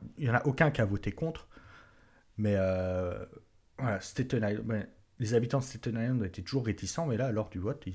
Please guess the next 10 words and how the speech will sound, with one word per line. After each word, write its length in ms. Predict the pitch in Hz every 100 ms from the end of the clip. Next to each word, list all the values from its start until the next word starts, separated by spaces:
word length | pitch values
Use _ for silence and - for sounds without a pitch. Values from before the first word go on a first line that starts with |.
| 87
votent 200 | 131 131
à 60 | -
plus 160 | -
de 80 | 131
soixante-dix 320 | - 101 98
pour 160 | 107 -
cent. 140 | - - - - - - - - - - - - - - _ - _ - - - - - - - _
<coughs> 720 | - - 233 - 226 156 87 -
Eh 100 | 117
ben, 200 | 95